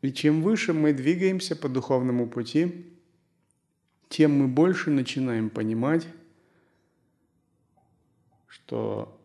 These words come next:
Бог — это наша основа, а пребывание в Боге —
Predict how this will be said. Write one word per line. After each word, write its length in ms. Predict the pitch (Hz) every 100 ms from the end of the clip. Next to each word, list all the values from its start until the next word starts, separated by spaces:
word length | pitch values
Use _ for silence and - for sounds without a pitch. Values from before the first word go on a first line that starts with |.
| _
Бог — 340 | 131 127 170 156
это 180 | -
наша 360 | 123 117 110 123
основа, 500 | 127 - 190 165 104 - - _ _ _ _ _ _ _ _ _ _ _ _ _ _ -
а 100 | 123
пребывание 640 | 135 131 135 165 185 139
в 80 | 123
Боге — 580 | 131 151 160 175 175